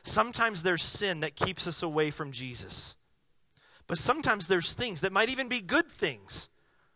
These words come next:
like religious practices. And he's saying, "Look, throw those things aside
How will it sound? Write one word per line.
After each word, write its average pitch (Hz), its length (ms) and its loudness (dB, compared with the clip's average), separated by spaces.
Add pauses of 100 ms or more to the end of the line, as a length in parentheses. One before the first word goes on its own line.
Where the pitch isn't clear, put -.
(200)
like 185 380 2 (440)
religious 185 500 2
practices. - 800 -6 (880)
And - 340 -20
he's 139 100 -4
saying, 151 140 -4
"Look, 156 140 -4 (180)
throw 156 320 -2
those 180 200 0
things 147 240 -6
aside 127 520 -6